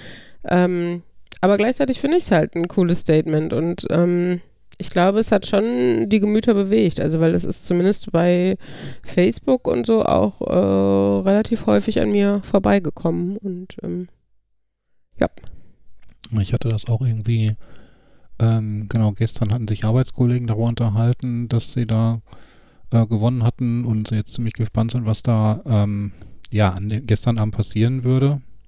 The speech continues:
Speaker 2: Und hab dann auch heute nur so ein bisschen, ja, als Thema aufkam, heute zusammen gucken, äh, mal, äh, wollte ich mir das Video schon mal angucken und hab das irgendwie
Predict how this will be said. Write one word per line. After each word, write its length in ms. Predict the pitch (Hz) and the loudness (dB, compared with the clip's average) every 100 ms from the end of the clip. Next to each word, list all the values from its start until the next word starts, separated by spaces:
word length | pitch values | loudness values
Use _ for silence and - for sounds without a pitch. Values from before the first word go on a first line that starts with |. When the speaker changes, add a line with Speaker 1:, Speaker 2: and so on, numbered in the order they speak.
| - - _ - | -20 -20 _ -6
Speaker 2:
Und 80 | 104 | -2
hab 100 | 110 | 0
dann 140 | 110 | 0
auch 140 | 104 - | 0 2
heute 200 | 107 135 | 0 0
nur 120 | 120 | -2
so 60 | |
ein 60 | 113 | 0
bisschen, 500 | 117 - 117 110 104 - 104 | -2 0 0 0 -4 -6 0
ja, 220 | 104 101 | 2 2
als 440 | 101 - - - - - - - | -2 -6 -10 -12 -16 -20 -10 -2
Thema 180 | 113 | 0
aufkam, 400 | 107 107 - 113 104 | 2 2 0 -2 0
heute 220 | 107 120 | 0 0
zusammen 320 | 117 110 110 | -2 -2 0
gucken, 340 | 117 113 117 - - - - - - - | 0 0 -2 -4 -14 -20 -20 -20 -20 -4
äh, 120 | 113 | 0
mal, 240 | 110 107 110 - | 2 2 0 2
äh, 180 | 123 113 | 0 2
wollte 200 | 123 127 | -2 -4
ich 100 | - | -2
mir 180 | 135 123 | 0 2
das 340 | 127 - - - | 0 -2 -4 -2
Video 200 | 123 120 | 2 2
schon 120 | 117 | 2
mal 80 | 107 | 0
angucken 460 | 131 - 165 156 | 0 0 0 0
und 180 | 143 123 | 0 0
hab 80 | - | 0
das 140 | 123 | -2
irgendwie 460 | 131 120 117 117 233 | -2 0 0 0 -4